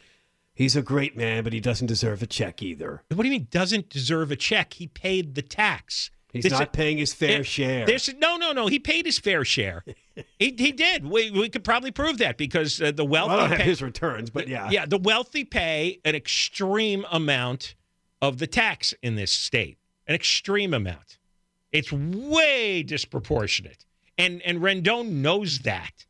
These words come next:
Speaker 2: Again,
Speaker 1: Yeah.
Speaker 2: it's an intentional lie. It's not a debate. There's no two sides to this. The tax rate is tilted extremely towards the wealthy. So they pay a lot. This specifically is a gas tax.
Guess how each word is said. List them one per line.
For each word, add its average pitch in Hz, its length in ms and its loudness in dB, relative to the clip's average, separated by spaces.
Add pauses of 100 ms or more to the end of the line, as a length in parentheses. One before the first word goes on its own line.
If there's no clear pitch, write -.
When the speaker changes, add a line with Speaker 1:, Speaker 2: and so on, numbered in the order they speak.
(180)
Speaker 2:
Again, 139 380 0
Speaker 1:
Yeah. 113 80 -16
Speaker 2:
it's - 160 -4
an 147 100 0
intentional 131 680 -2
lie. 101 340 -4 (300)
It's 185 180 0
not 214 200 2
a 175 40 -2
debate. 113 480 -2
There's 170 160 -4
no 196 140 0
two 202 180 -6
sides 180 400 0
to 139 80 -6
this. 92 260 -6 (340)
The 127 220 0 (160)
tax 165 400 0
rate 139 300 0
is 123 100 0
tilted 120 560 -2
extremely 170 920 0
towards 123 280 -2
the 127 80 -6
wealthy. 117 420 -4 (240)
So - 140 2
they 156 140 0
pay 156 200 0
a 147 60 0
lot. 143 300 0 (240)
This 269 220 2
specifically 165 800 -2
is 123 180 -2
a 120 40 2
gas 131 360 0
tax. - 400 -8